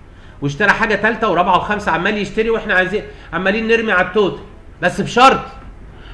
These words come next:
في الاول خالص تبدا بفاريبل اسمه توتال بيساوي صفر.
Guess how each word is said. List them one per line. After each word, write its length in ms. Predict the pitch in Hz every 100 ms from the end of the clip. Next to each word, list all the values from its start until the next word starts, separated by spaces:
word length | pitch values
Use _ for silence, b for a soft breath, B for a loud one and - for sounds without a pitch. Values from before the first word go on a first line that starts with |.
| -
في 60 |
الاول 400 | 185 214 269 262
خالص 480 | - 254 277 277 -
تبدا 360 | 269 240 262 214
بفاريبل 600 | 202 202 269 247 208 202
اسمه 340 | 254 262 240
توتال 380 | 226 277 277 269
بيساوي 360 | 220 208 254 240
صفر. 320 | 220 -